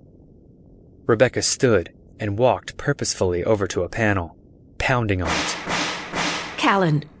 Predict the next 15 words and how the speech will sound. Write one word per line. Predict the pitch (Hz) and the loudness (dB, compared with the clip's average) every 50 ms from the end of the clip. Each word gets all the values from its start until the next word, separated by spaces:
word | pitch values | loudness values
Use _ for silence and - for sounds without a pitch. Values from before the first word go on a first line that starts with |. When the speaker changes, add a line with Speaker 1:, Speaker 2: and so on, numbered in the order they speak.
| - - - - - - - | -20 -20 -20 -20 -18 -12 -6
Speaker 2:
Callan, | - - - 175 135 143 147 143 156 160 - | -2 0 2 2 2 2 0 0 0 0 0
open | - 214 247 - - 262 254 254 208 | 2 2 2 2 2 2 2 2 2
this | 180 180 180 - | 2 0 0 -2
damn | 190 160 - - 180 147 156 156 156 165 156 | -4 -2 0 0 2 2 2 2 2 0 0
door. | 156 180 165 147 143 143 139 139 143 - - _ - - - - - - - - _ - - - 95 - - - - - - - - - - - - - - - | 0 0 0 0 2 2 0 0 -2 -4 -10 _ -20 -20 -20 -20 -20 -20 -20 -20 _ -2 2 2 2 2 2 -2 -2 -4 -4 -4 -6 -8 -10 -18 -20 -20 -8 -2
Speaker 1:
When | - 101 95 | 0 2 4
it | 90 90 | 6 6
opened, | 90 101 107 - 117 110 110 - - - - - - - - - | 6 6 6 4 0 0 -2 -6 -12 -20 -20 -20 -20 -16 -4 0
Lisa | 120 120 117 - 123 - | 2 2 2 2 0 0
couldn't | - 110 104 92 | 0 0 0 0
stop | - - - - 120 107 - | 0 0 2 4 4 4 2
her | - 98 | 0 -2
gasp. | 87 90 98 98 95 82 80 - - - - - - - - - - - - - - - - - - - - - - - | 0 2 2 2 2 2 0 -4 -8 -10 -14 -20 -20 -20 -20 -20 -20 -20 -20 -20 -20 -20 -20 -20 -20 -20 -20 -20 -16 -6
The | - 113 104 | -2 -2 0
man, | 101 110 117 123 120 117 120 123 | 2 4 4 4 4 2 0 -2